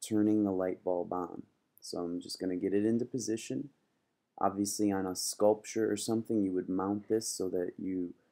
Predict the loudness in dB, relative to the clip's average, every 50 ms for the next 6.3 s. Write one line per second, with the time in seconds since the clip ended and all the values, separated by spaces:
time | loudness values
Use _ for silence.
0 | _ _ _ _ _ _ -12 -12 -10 -10 -12 -14 -16 -20 _ _ -4 -2 0 0
1 | 0 0 0 -2 -2 -2 -6 -8 -10 -14 -14 -6 0 4 4 4 4 4 2 0
2 | -2 -4 -8 _ _ _ _ _ _ _ _ _ _ _ _ _ _ _ _ _
3 | _ -4 -2 -2 -2 -2 0 2 2 4 4 4 2 0 -2 -2 0 2 2 2
4 | 2 -2 -8 -14 -20 _ _ _ _ _ -4 -2 0 0 0 0 -2 -4 -6 -4
5 | -2 0 0 0 -2 -2 -4 -4 -2 0 0 2 2 0 2 2 4 4 6 4
6 | 4 2 0 -2 -4 -8